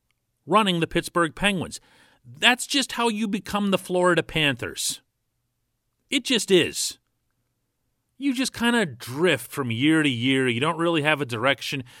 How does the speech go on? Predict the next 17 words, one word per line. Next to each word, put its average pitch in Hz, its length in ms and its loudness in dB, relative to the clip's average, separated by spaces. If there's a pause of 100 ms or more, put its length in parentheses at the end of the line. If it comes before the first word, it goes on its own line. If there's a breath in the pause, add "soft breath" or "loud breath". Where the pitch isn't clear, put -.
(100 loud breath)
You 127 100 -12
see 233 260 -2
two, 175 280 -2
three 156 300 -4
holes 147 380 -2
on 147 120 -2
your 143 160 -6
roster, 143 380 -2
so - 140 -8
you 131 120 -6
go 196 320 0
out 156 220 4
and 127 140 -8
get 139 240 -2
two, 160 240 -4
three 151 280 -4
guys. 131 720 2